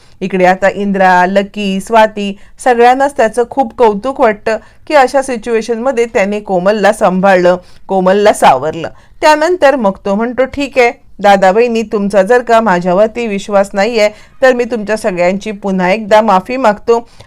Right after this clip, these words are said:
आणि मी आता निघतो," असं म्हणत तो निघायचा विचार करत असतो. आणि आता मनातल्या मनात सावनी आणि तो काउंटडाऊन सुरू करतात, "तीन,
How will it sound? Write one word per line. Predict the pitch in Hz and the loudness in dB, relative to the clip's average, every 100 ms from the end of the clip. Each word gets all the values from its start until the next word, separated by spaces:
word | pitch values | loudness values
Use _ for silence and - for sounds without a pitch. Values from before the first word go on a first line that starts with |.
| - | -4
आणि | 247 | -2
मी | 247 226 | 0 0
आता | 208 - 185 - - | -2 0 -4 -4 -10
निघतो," | 233 220 - - - - - | -6 -6 -6 -16 -18 -20 -8
असं | 220 233 247 | -4 -4 -4
म्हणत | 269 269 277 285 | -4 -6 -6 -6
तो | |
निघायचा | 285 202 190 180 180 254 | -4 -2 0 0 2 0
विचार | 247 196 196 175 | 0 0 2 0
करत | 175 156 | -2 -6
असतो. | 180 - 170 - - - | -8 -10 -12 -14 -18 -10
आणि | - 180 | -4 -2
आता | 175 202 214 | -2 2 2
मनातल्या | 196 185 185 185 | 2 -2 -2 -2
मनात | 220 208 202 | 0 0 -2
सावनी | - 196 180 196 240 | 0 0 0 -2 -6
आणि | 208 226 | -4 -4
तो | 226 165 - - - | -4 -8 -8 -20 -6
काउंटडाऊन | 208 196 190 190 190 226 | 0 0 2 0 0 0
सुरू | 233 202 | -2 -2
करतात, | 190 175 175 160 | -2 -6 -4 -6
"तीन, | - - 233 214 202 196 | -6 -10 -8 -6 -6 -6